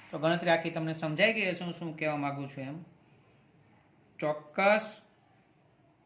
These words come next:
સમાચાર પત્રને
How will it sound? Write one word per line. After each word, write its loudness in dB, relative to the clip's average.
સમાચાર 0
પત્રને -6